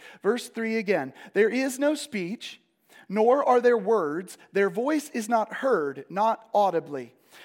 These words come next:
"Their line has gone out through all the earth, and their utterance to the end of the world. In them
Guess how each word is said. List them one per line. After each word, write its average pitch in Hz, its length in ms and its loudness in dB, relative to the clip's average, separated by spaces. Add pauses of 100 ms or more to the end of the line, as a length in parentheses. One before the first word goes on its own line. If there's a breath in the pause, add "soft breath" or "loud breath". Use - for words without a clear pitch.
(120)
"Their 208 240 4
line 208 800 2 (260 loud breath)
has 202 240 0
gone 233 420 2
out 226 400 -2
through 233 280 -6
all 226 340 2
the 240 180 -6
earth, 165 420 -6 (220 loud breath)
and 185 160 -2
their 180 220 -2 (100)
utterance 214 640 0 (180 soft breath)
to 226 100 -6
the 185 220 -10
end 254 420 -2 (160 loud breath)
of 196 100 -4
the 196 100 0
world. 180 520 -2 (420 soft breath)
In 302 320 2
them 135 400 -2